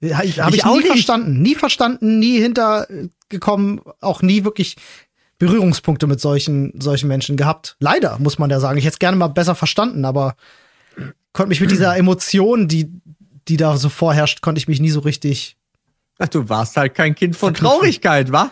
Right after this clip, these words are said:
Speaker 1: Ja, nee, irgendwie nicht so. War nicht, war nicht, war nicht mein Grind.
Speaker 2: Ah.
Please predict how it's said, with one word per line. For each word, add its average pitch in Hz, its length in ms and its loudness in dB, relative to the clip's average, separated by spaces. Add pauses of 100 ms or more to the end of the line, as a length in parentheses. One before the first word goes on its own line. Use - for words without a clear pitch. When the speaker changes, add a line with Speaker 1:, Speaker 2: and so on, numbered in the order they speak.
(220)
Speaker 1:
Ja, 240 340 2
nee, 233 200 2
irgendwie 214 320 0
nicht 214 160 0
so. 131 240 -2 (160)
War 165 140 0
nicht, 202 280 -2
war 185 100 2
nicht, 208 140 2 (180)
war 180 140 4
nicht 226 180 0
mein 220 200 2
Grind. 190 520 2 (1700)
Speaker 2:
Ah. 226 440 -2